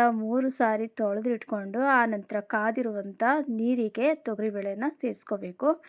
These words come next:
ಆದ್ರೆ ಒಂದು ನೆನಪಿರಲಿ, ನೀರು ಕಾದ ಮೇಲೇನೆ ನಾವು ತೊಗರಿಬೇಳೆನ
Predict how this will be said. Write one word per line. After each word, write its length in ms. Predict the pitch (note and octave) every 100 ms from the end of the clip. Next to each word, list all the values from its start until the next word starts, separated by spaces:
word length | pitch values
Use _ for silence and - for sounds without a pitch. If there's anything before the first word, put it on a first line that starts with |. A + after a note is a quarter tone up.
| - _ _ _ _ _ _ _ _ _ _ _ _ _ _ _ _ _ _ -
ಆದ್ರೆ 360 | C#4+ D4 C#4+ C#4
ಒಂದು 360 | B3+ C4+ C#4+
ನೆನಪಿರಲಿ, 680 | C4+ A#3+ A#3 C4 A3+ A#3 C#4
ನೀರು 460 | C4+ B3 C4 C4+ C4+
ಕಾದ 400 | C4 A3 A3+ B3
ಮೇಲೇನೆ 460 | B3+ A#3+ A3+ A#3 A#3
ನಾವು 400 | A3+ G#3 A#3 C#4
ತೊಗರಿಬೇಳೆನ 760 | - G#3+ A3+ A#3+ A#3 G#3+ G#3+